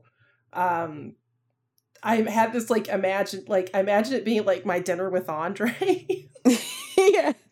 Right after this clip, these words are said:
Speaker 1: But with, uh, which honestly, George Hilton as Uric, I wouldn't, I wouldn't have minded a follow-up to this where it is literally, like, a My Dinner with Andre style <laughs> film. It's just him, him sitting at a table with somebody. But, um,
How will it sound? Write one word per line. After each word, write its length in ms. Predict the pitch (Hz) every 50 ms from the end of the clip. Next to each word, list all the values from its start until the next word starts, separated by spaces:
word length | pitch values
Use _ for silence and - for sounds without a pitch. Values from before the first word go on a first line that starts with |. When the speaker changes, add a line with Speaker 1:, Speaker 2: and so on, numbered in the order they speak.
| _ - - - - - 508 453 381 381
Speaker 1:
But 200 | 349 269 240 196
with, 200 | 226 254 226 220 - - _ - - 294 - -
uh, 460 | 233 220 214 214 208 196 196 185 175 - -
which 180 | - 214 247 -
honestly, 440 | 247 262 277 370 370 - 277 240 208
George 300 | - 254 247 254 247 247
Hilton 340 | 277 254 240 226 240 233
as 180 | 190 196 196 -
Uric, 500 | 196 190 190 202 196 185 185 180 - - -
I 100 | 196 196
wouldn't, 360 | 202 214 214 202 208 190 185
I 100 | - 196
wouldn't 240 | 196 196 233 226 202
have 140 | 196 190 -
minded 320 | 202 190 190 185 185 180
a 40 | 180
follow-up 520 | 175 - 180 175 185 185 180 180 175 180 -
to 80 | 208
this 260 | - 170 170 170 -
where 140 | - 190 180
it 80 | 180 175
is 220 | 180 185 180 -
literally, 420 | 185 175 180 190 185 180 175 180 175
like, 240 | 165 175 185 -
a 80 | 175 170
My 160 | 175 175 175
Dinner 200 | 170 180 175 175
with 180 | 175 180 - -
Andre 360 | 165 165 175 170 170 165 170
style 400 | 170 - - 175 165 165 196 233
<laughs> 680 | - - - - - - - - - - - 247 - -
film. 420 | - - 254 277 - - 277 277
It's 140 | - - -
just 220 | 254 233 226 - -
him, 160 | 208 208 190 - - - _ - - - 427 381 - - - -
him 180 | 214 214 185
sitting 300 | - - 226 202 220 214
at 100 | 208 180
a 60 | 180
table 420 | 185 - 262 185 190 196 190 180 175
with 100 | 190 185
somebody. 480 | - 180 170 160 175 175 170 175 170
But, 340 | 170 170 175 170 175 - -
um, 440 | - 180 175 175 170 170 170 170